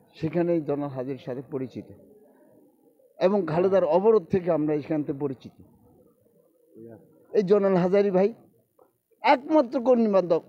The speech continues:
এরপরের থেকে আজকে আমার বয়স পাঁচপান্ন বছর, আমি কোনো, কোনো নেতা দেখি নাই। নেতা যতক্ষণ পালে, কতক্ষণ পালে, যতক্ষণ তার স্বার্থ হাসিল হয়।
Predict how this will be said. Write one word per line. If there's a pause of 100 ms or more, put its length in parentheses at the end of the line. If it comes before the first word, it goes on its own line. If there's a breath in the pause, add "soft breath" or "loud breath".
এরপরের
থেকে
আজকে
আমার
বয়স (200)
পাঁচপান্ন
বছর, (440)
আমি
কোনো, (480)
কোনো
নেতা
দেখি
নাই। (1200)
নেতা
যতক্ষণ
পালে,
কতক্ষণ
পালে, (320)
যতক্ষণ
তার
স্বার্থ
হাসিল
হয়।